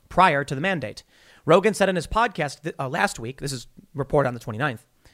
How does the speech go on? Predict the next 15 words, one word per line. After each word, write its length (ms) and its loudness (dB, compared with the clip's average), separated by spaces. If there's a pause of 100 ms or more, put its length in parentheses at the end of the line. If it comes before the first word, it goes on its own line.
(100)
after 260 4
de 100 -2
Blasio's 440 0
mandate, 380 -4 (720)
that 80 2
he 40 2
had 80 6
already 220 6
sold 400 0
thirteen 300 0
thousand 340 -4
tickets 260 -2
to 120 -2
his 120 -2
show, 280 -6